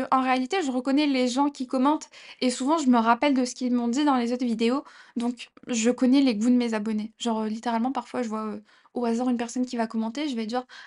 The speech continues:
Ah, mais je me souviens, elle avait trop aimé La Cité de Laiton, genre », et je suis trop contente à chaque fois. J'ai, j'ai trop l'impression que vous êtes des copines. Après, moi, j'ai des amitiés assez particulières, hein. Je parle pas tous les jours à mes copines. J'ai des copines à qui je parle une fois par an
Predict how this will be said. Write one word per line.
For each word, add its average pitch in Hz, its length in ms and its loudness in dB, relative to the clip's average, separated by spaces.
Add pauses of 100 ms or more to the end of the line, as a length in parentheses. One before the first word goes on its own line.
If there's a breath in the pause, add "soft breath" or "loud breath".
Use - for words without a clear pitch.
(140 loud breath)
Ah, 381 220 4
mais 311 80 4
je 247 100 2
me 247 60 2
souviens, 294 360 -2
elle 269 80 4
avait 214 160 -2
trop - 180 -8
aimé 339 200 -2
La 320 80 -2
Cité 311 220 -12
de 294 120 -8
Laiton, 302 360 -6
genre », 254 340 -6
et 254 60 -4
je - 40 -10
suis - 80 -12
trop - 180 -6
contente 302 340 -2
à 269 80 -2
chaque 269 180 -8
fois. 285 100 -2
J'ai, 247 240 -2
j'ai 233 100 0
trop 339 160 -2
l'impression 262 600 0 (760)
que 247 100 0
vous 233 240 2
êtes 269 180 -2
des 233 160 0
copines. 254 400 0 (300 loud breath)
Après, 247 220 2
moi, 294 120 6
j'ai 262 120 2
des 240 160 2
amitiés 233 320 0
assez 233 160 -4
particulières, 208 500 -6
hein. 190 60 -6
Je 190 60 -14
parle 208 160 -8
pas 226 120 -6
tous 233 140 -12
les 220 60 -8
jours 226 120 -10
à 226 40 -6
mes 226 120 -8
copines. 226 300 -6
J'ai 220 100 -4
des 214 100 -2
copines 226 300 -6
à 226 60 -4
qui - 100 -14
je - 80 -16
parle 220 240 -8
une 226 140 0
fois 233 120 -4
par 214 220 -4
an 269 140 -4